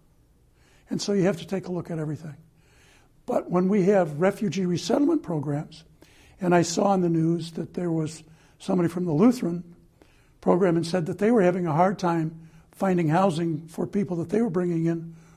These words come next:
from overseas. I mean, why are they getting preference vis-a-vis federal laws,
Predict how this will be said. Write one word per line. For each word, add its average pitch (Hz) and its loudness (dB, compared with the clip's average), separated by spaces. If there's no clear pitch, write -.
from 170 -2
overseas. 165 -2
I - -6
mean, 180 -2
why 208 6
are 190 -2
they 185 2
getting 190 0
preference 175 -2
vis-a-vis 175 0
federal 180 -2
laws, 202 -4